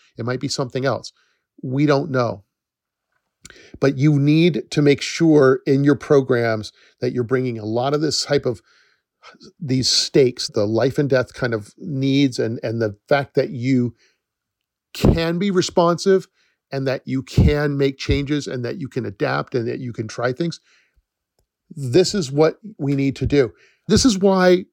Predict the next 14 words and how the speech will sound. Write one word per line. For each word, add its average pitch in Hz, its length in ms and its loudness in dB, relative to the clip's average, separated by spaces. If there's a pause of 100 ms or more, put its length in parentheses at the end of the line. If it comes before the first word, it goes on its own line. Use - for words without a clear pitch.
Angela 170 460 2
Hanscom, 139 640 -2
who 131 340 -2 (560)
is 139 480 -2 (540)
doing 143 320 6
the 127 160 4
barefoot 143 600 0
and 120 400 -6 (960)
balanced 131 600 2 (240)
occupational 135 580 -4
therapy 131 440 2
with 113 160 -2
children 127 400 -2
outside, 117 500 -4